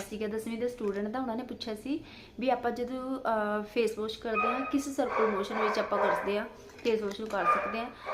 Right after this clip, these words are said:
ਫੇਸ ਵਾਸ਼ ਕਰਨਾ ਹੋਵੇ, ਚਾਹੇ ਤੁਸੀਂ ਮਸਾਜ ਕਰਨੀ ਹੋਵੇ, ਤੁਸੀਂ ਇਸ ਤਰੀਕੇ ਨਾਲ ਕਲੌਕਵਾਈਜ਼ ਕਰਨਾ ਹੈ, ਠੀਕ ਹੈ, ਇਸ ਤਰੀਕੇ ਨਾਲ। ਇਸ ਤਰੀਕੇ ਨਾਲ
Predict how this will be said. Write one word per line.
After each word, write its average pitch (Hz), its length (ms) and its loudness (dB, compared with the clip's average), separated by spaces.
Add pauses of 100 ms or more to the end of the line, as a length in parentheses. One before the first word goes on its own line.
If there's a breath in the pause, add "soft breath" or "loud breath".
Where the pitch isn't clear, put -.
(240)
ਫੇਸ 220 260 6
ਵਾਸ਼ 254 220 -4
ਕਰਨਾ 233 320 0
ਹੋਵੇ, 240 260 4
ਚਾਹੇ 208 180 2
ਤੁਸੀਂ 202 320 -4
ਮਸਾਜ 196 560 6
ਕਰਨੀ 226 320 -2
ਹੋਵੇ, 233 200 4
ਤੁਸੀਂ - 340 0
ਇਸ 269 120 0
ਤਰੀਕੇ - 400 0
ਨਾਲ 202 100 2
ਕਲੌਕਵਾਈਜ਼ 190 600 2
ਕਰਨਾ 175 300 0
ਹੈ, 180 80 0
ਠੀਕ 262 220 -4
ਹੈ, 247 100 0 (920)
ਇਸ 208 160 -6
ਤਰੀਕੇ - 380 -6
ਨਾਲ। 123 140 -10 (4000)
ਇਸ 247 140 -4
ਤਰੀਕੇ 233 440 -4
ਨਾਲ 233 280 -2